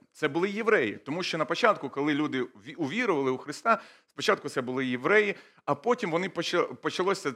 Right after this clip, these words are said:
Євангелія, євангельська звістка почала розпространятися все далі і далі. І ось ці євреї, скажімо так, на правах старшого брата, вони приїжджають в певну церкву,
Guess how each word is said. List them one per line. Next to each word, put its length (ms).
Євангелія, 640
євангельська 480
звістка 320
почала 380
розпространятися 880
все 180
далі 300
і 40
далі. 360
І 60
ось 260
ці 100
євреї, 640
скажімо 380
так, 240
на 240
правах 440
старшого 500
брата, 460
вони 340
приїжджають 840
в 300
певну 600
церкву, 600